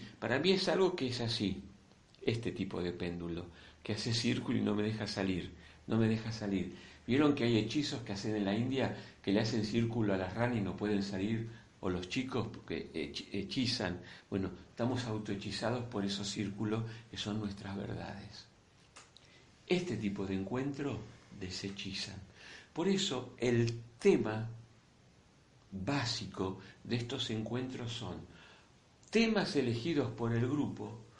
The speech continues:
o alguien que no puede ver, no puede ver, no lo puede ver, pero también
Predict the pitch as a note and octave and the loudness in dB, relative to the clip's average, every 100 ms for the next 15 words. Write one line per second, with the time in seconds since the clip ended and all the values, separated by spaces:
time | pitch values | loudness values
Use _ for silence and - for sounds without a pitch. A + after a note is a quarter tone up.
0 | - - - D#3 F3 F3 F3+ F#3 F3+ C#3 | -20 -10 0 4 6 6 4 2 -2 -4
1 | A2+ - - - E3 E3 D3 D#3 D3 C#3+ | -6 -12 -10 0 0 2 6 6 8 6
2 | B2 F2+ D2 - - - - - - - | 4 2 -4 -16 -20 -20 -20 -20 -20 -20
3 | - - - - - - A#2 A#2 D3 C#3+ | -20 -20 -20 -20 -12 -4 -2 2 4 6
4 | D3 A#2 - - - - - - - - | 6 2 -4 -12 -20 -20 -20 -20 -20 -20
5 | - - A2+ B2+ C#3+ C#3 C3+ C3 B2 F2+ | -20 -10 0 4 4 6 4 4 2 -2
6 | - - - - - - - - - - | -4 -14 -20 -20 -20 -20 -20 -20 -20 4
7 | C#3+ C#3 C#3 C3 C3+ A#2+ G2+ G2 | 8 8 6 0 0 0 0 -4